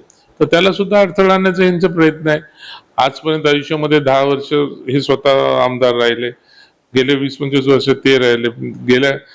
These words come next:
एवढ्या वर्ष नगरपालिकेची सत्ता उपभोगतात, कुठला जीआर यांनी काढलाय आणि कुठला शासनाकडनं जीआर यांनी आणलाय. आज कुठेतरी आशेचा किरण इथं लोकांना दिसत आहे, तर त्याच्यामध्ये आडकाठी आणण्याचा यांनी प्रयत्न करू नये. पॉझिटिव्हली जाऊन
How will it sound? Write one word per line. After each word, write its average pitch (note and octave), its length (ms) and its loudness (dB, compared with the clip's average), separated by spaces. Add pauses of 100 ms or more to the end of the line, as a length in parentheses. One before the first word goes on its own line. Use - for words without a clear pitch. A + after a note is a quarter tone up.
(260)
एवढ्या C#3 240 4
वर्ष C3+ 260 0
नगरपालिकेची C3+ 720 0
सत्ता C3+ 360 -2
उपभोगतात, A#2+ 720 -2 (580)
कुठला G3+ 320 2
जीआर F#3 300 2
यांनी D#3+ 200 0
काढलाय A2+ 540 -4
आणि C3+ 140 -10
कुठला C3+ 400 -4
शासनाकडनं D#3 560 -4
जीआर C3 320 2
यांनी B2 200 -2
आणलाय. A2+ 380 -2 (580)
आज D#3 220 0
कुठेतरी F3 400 -2
आशेचा D#3+ 360 -2
किरण D#3 360 0
इथं D#3 200 0
लोकांना D#3 340 0
दिसत C3 260 -2
आहे, D3+ 240 4
तर D#3 60 2
त्याच्यामध्ये D#3 480 0
आडकाठी D#3 380 -2
आणण्याचा D#3+ 320 -4
यांनी E3+ 180 0
प्रयत्न E3 380 -2
करू F3+ 260 2
नये. E3+ 140 -2 (520)
पॉझिटिव्हली E3+ 640 2
जाऊन D3 340 2